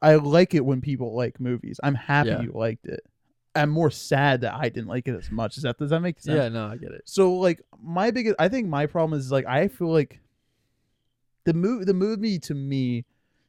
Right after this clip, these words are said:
Speaker 1: didn't make me think as much 'cause I thought the message was a little bit
Speaker 2: I guess, like, I'll refrain. It wa-,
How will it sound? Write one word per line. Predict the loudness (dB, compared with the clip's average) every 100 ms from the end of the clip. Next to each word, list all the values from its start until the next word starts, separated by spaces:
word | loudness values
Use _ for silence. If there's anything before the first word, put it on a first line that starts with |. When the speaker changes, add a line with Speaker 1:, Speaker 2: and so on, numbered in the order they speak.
| _
Speaker 1:
didn't | 0 2
make | 0 0
me | -4
think | -2 -4 -4
as |
much | -4 -6 -4
'cause | -2
I | -2
thought | 0 -2 -4
the |
message | -8 -8 -8 -8 -6 -6 -6 -10 -18 -20 _ _ _ _ _ _ _ _ _ -4
was | -2 0
a |
little | 0 0 0
bit | 0 -4 _ _ _ _ _ _ _ _
Speaker 2:
I | -2
guess, | -2 -2
like, | -4 -4 0
I'll | 0
refrain. | 0 -4 -8
It | -6 -2
wa-, | -2